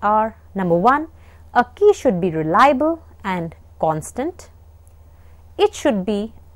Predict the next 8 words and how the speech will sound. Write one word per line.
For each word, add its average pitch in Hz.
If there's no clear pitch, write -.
appropriate 302
for 208
the 175
area 196
from 196
where 196
the 185
plant 269